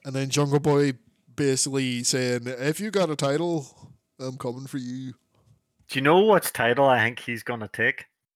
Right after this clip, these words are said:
Speaker 1: Which?
Speaker 2: I think he's gonna be the first man to beat Hook.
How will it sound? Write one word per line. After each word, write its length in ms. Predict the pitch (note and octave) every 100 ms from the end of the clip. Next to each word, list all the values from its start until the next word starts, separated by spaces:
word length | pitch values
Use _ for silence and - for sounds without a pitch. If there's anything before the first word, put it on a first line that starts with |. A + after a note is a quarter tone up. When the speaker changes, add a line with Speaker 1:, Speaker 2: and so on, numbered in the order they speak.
| _ _ -
Speaker 1:
Which? 360 | B2 A2 - - _ _ _ _ _ _ _ _ _ _ _ _
Speaker 2:
I 120 | C#3+ C#3
think 140 | A2+
he's 140 | A#2+
gonna 180 | A#2 A#2
be 140 | - G#2
the 100 | G2+
first 320 | A#2+ A2 -
man 220 | G#2+ A#2+
to 60 | A2
beat 200 | A2+ A2
Hook. 240 | A#2+